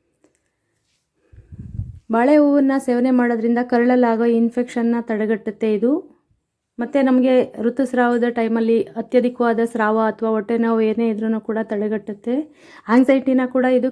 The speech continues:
ಕಡಿಮೆ ಮಾಡುತ್ತೆ. ಈಗ ಹೆಚ್ಚಿಟ್ಕೊಂಡಿರೋಂಥ ಬಾಳೆ ಹೂವನ್ನ ಅರಿಶಿನ ಹಾಕಿ ನೆನೆಸಿಟ್ಟಿದ್ದೆ.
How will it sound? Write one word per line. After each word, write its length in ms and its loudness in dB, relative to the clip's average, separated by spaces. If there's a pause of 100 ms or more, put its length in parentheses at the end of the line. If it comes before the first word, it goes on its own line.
ಕಡಿಮೆ 260 -4
ಮಾಡುತ್ತೆ. 440 -6 (3500)
ಈಗ 120 2 (100)
ಹೆಚ್ಚಿಟ್ಕೊಂಡಿರೋಂಥ 840 0 (440)
ಬಾಳೆ 260 2
ಹೂವನ್ನ 400 2 (240)
ಅರಿಶಿನ 340 -4
ಹಾಕಿ 300 -2
ನೆನೆಸಿಟ್ಟಿದ್ದೆ. 680 -4